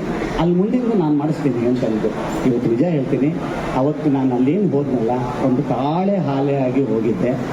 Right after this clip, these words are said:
ನಿಜವಾಗ್ಲೂ ಅಷ್ಟು ಚಂದನೆಯ ಹಾಡನ್ನು ಬರೆದಂಥದ್ದು, ಅಷ್ಟು ಚಂದನೆ ಇದನ್ನು ಮೂಡಿಸ್ಕೊಟ್ಟಂಥವ್ರು ಚೇತನ್ ಅವರು. ಆ್ಯಕ್ಚುಲಿ ಅದರ ಅಷ್ಟು, ಅದಷ್ಟು ಅಲ್ಲ, ಸ-, ಸಾಹಿತ್ಯದಲ್ಲ, ಇಡೀ ಸಂಗೀತದ ಹೇಳ್ತಾರೆ,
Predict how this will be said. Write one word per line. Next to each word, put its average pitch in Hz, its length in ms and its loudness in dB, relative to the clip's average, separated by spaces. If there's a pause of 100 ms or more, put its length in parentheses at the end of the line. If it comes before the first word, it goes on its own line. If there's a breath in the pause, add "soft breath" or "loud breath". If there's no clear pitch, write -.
(200)
ನಿಜವಾಗ್ಲೂ 139 500 2
ಅಷ್ಟು - 460 -2
ಚಂದನೆಯ 170 680 2
ಹಾಡನ್ನು 120 680 0
ಬರೆದಂಥದ್ದು, 120 680 0
ಅಷ್ಟು 127 300 -2
ಚಂದನೆ 147 380 2
ಇದನ್ನು 123 440 0
ಮೂಡಿಸ್ಕೊಟ್ಟಂಥವ್ರು 107 840 0 (520)
ಚೇತನ್ 107 320 0
ಅವರು. - 520 -4 (120)
ಆ್ಯಕ್ಚುಲಿ 127 300 0
ಅದರ 107 200 0
ಅಷ್ಟು, 190 560 0 (160)
ಅದಷ್ಟು 127 340 -2
ಅಲ್ಲ, 165 160 0
ಸ-, 151 360 -2
ಸಾಹಿತ್ಯದಲ್ಲ, 135 720 0
ಇಡೀ 170 140 4
ಸಂಗೀತದ 156 420 0
ಹೇಳ್ತಾರೆ, 104 400 -2